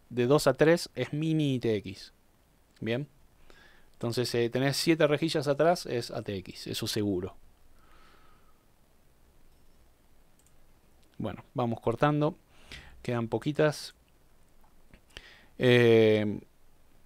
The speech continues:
lo mismo con las mother. Si tienen dudas con las mother, bueno, ya saben, donde termina el puerto P C I, ahí queda, entonces, eh, sería un mini T X. En general tenés dos slots de ram. Y si,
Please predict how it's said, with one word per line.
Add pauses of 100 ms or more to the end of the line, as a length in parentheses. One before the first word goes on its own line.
(840)
lo
mismo
con
las
mother.
Si
tienen
dudas
con
las
mother,
bueno,
ya
saben,
donde
termina
el
puerto
P
C
I, (840)
ahí
queda, (400)
entonces,
eh,
sería
un
mini
T
X.
En
general
tenés
dos
slots
de
ram. (480)
Y (140)
si,